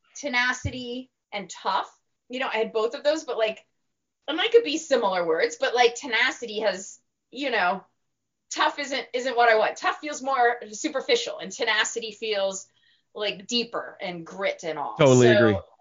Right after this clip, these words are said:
Speaker 1: I mean, they could be similar words, but it depends on what they mean and how they feel to you. So.
Speaker 2: Yep. That's why I like accomplish. I think I'm gonna stick with that one. 'Cause, 'cause when you s-, what got, what made me think of it was when you mentioned writing your book.
Speaker 1: Yeah.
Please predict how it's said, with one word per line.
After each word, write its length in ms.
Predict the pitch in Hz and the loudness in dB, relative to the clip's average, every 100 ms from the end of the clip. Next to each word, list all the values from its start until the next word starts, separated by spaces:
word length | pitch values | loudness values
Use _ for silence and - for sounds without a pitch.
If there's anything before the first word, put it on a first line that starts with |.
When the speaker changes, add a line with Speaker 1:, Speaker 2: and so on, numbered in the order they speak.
| - | -4
Speaker 1:
I 60 | 262 | -2
mean, 120 | 277 | -2
they 100 | - | -4
could 100 | 247 | -6
be 100 | 254 | -8
similar 440 | - 285 262 220 | -4 -2 0 0
words, 280 | 226 247 247 | 2 0 -4
but 160 | 220 - | -8 -8
it 180 | 147 220 | -6 -6
depends 320 | 226 220 226 | -6 -8 -8
on 100 | 220 | -6
what 160 | 208 202 | -6 -6
they 180 | 208 196 | -6 -8
mean 260 | 202 202 | -10 -10
and 100 | 185 | -10
how 140 | 180 180 | -8 -10
they 140 | 180 | -10
feel 240 | - 190 175 | -10 -10 -10
to 140 | 170 | -8
you. 300 | 165 160 - _ | -4 -4 -6 _
So. 240 | - - 127 | -10 -2 2
Speaker 2:
Yep. 200 | 120 - _ _ _ _ _ _ - | 2 -2 _ _ _ _ _ _ 2
That's 200 | 139 165 | 4 6
why 180 | 180 156 | 8 8
I 40 | |
like 180 | 147 135 | 8 6
accomplish. 480 | 113 127 101 101 98 | 4 4 4 2 2
I 40 | |
think 140 | 110 120 | 4 6
I'm 60 | |
gonna 100 | 117 107 | 4 2
stick 200 | - - | -2 -4
with 120 | 92 | -4
that 180 | 95 82 | -2 0
one. 160 | 87 - _ - _ | -2 -8 _ -20 _
'Cause, 160 | 127 117 | 0 2
'cause 260 | 117 123 107 | 4 2 4
when 140 | 123 | 6
you 180 | 135 190 | 6 6
s-, 140 | 175 | 6
what 200 | 135 127 | 4 4
got, 220 | 110 147 | 4 4
what 180 | 123 123 | 6 6
made 160 | 123 139 | 6 6
me 100 | 123 | 4
think 200 | 151 202 | 4 2
of 80 | 190 | 0
it 80 | 92 | 0
was 300 | 98 98 - _ _ _ - | 0 -2 -6 _ _ _ -2
when 140 | 101 | 4
you 100 | 135 | 6
mentioned 380 | 156 147 143 117 | 6 4 2 2
writing 280 | 117 120 135 | 4 4 4
your 100 | 113 | 0
book. 300 | 101 139 - - _ _ _ _ _ | 2 0 -2 -20 _ _ _ _ _
Speaker 1:
Yeah. 300 | 175 175 165 | -4 -2 -2